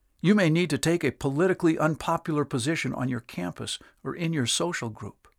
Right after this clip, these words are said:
You see, with, with regularity, we all encounter any number of intersections where speaking truth is risky. And so just let me suggest that the approach of Nathan contains a number of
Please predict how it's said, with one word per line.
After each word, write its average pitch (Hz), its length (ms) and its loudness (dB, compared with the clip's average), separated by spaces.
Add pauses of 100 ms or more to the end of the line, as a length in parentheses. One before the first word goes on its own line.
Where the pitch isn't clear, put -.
(1000)
You 165 80 -4
see, 208 100 0
with, 185 160 4 (340)
with 185 240 4
regularity, 185 880 6
we 151 200 4 (100)
all 175 320 10
encounter 165 880 0
any 202 320 4
number 165 500 4
of - 240 -2
intersections 139 720 -2
where 139 160 0
speaking 175 680 -2
truth 175 560 -4 (400)
is 196 380 -2 (200)
risky. 107 540 -6 (1600)
And 170 80 0
so 208 420 0
just - 240 -6
let 226 60 -8
me 233 80 0
suggest 196 460 4
that 170 120 2
the 160 140 2
approach - 460 2
of 147 180 0
Nathan 143 480 0 (320)
contains 214 500 6
a 185 160 4
number 190 420 6
of 143 180 2